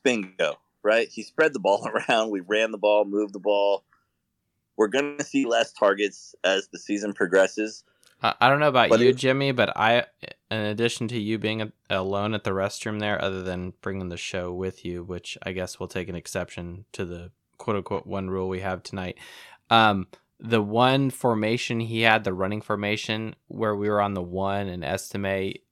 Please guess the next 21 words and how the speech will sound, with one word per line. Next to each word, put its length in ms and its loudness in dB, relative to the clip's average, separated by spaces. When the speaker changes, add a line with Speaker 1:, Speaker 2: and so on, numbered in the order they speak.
Speaker 2:
ended 220 -4
up 140 -4
punching 360 -6
it 80 -6
in 120 -4
for 140 -6
a 60 -8
touchdown, 520 -2
that 360 6
formation 1000 0
was 220 0
so 340 2
powerful, 1120 0
and, 180 2
like, 340 4
like, 200 -2
I 120 4
need 180 0
some 180 0
alone 360 0
time 400 -10